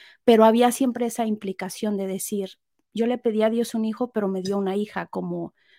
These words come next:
no sé, cierto, como no soy suficiente, ¿no? No soy suficiente en este, en este, am, espacio.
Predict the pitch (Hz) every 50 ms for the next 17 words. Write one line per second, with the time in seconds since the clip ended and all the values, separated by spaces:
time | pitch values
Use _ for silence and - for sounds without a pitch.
0 | _ - - 294 294 294 - 330 285 254 - - 277 285 294 - 330 320 294 -
1 | - _ _ _ _ _ _ - 262 233 233 240 240 269 269 - - 339 320 -
2 | - 339 - - 240 208 - - 254 247 262 254 214 202 190 190 220 320 - _
3 | - - 240 254 254 - 277 269 - - 254 - 214 196 - - 220 214 208 202
4 | 214 202 196 196 202 202 - - - 208 196 175 151 - _ - 214 196 190 190
5 | 196 - - - - 196 190 185 175 175 254 _ _ _ _ _ _ _ _ _
6 | _ _ _ _ _ _ _ _ - - 196 190 185 180 175 175 170 _ _ -
7 | 208 202 - - _ - 196 208 - - - - - _